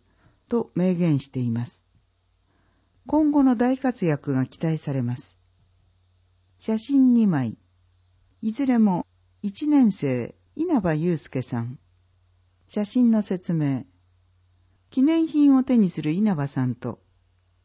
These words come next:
水面から上半身を乗り出し、ボールを持つ右手を高く上げ、シュートする直前の稲葉さん。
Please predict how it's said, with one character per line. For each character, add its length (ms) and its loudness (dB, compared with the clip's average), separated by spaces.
水 280 -4
面 260 4
か 100 0
ら 140 0
上 240 0
半 220 4
身 280 -2
を 120 2
乗 120 0
り 120 -6
出 160 -8
し、 180 -18
ボ 200 0
ー 20 -2
ル 120 0
を 100 2
持 140 4
つ 120 -8
右 260 -2
手 140 -2
を 100 -2
高 300 -6
く 140 -12
上 100 -6
げ、 220 -10
シ 200 -2
ュ 40 2
ー 40 -2
ト 140 0
す 160 -4
る 160 -2
直 280 -2
前 140 0
の 180 2
稲 240 0
葉 140 -4
さ 180 -6
ん。 180 -6